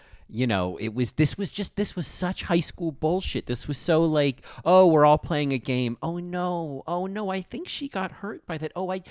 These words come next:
we sh-, no, you should sit with us. No, it's totally fine, Abora." Like, this was some high school bullshit. And I think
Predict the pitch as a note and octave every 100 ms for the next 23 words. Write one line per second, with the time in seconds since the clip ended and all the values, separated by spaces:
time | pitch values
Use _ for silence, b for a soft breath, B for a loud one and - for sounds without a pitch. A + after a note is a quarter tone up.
0 | B B G#3 - A3+ G#3 G#3+ G#3 F#3 G#3
1 | - C4 - - E3 D3+ B2 G#2 - E3+
2 | E3 D#3+ - F#3 F#3 G3 F3 D3+ C3+ A#2+
3 | G#2+ G#2 G#2 A#2+ - B B B2+ F#3 -
4 | - _ A#2+ D3 C3+ B2 - - - A2+
5 | A#2 B2 A#2+ - C#3 C3+ B2+ C#3+ _ A2
6 | - A#2 A2 - F2+ D2+ G#2+ G#2+ G#2+ -
7 | C3+ C#3+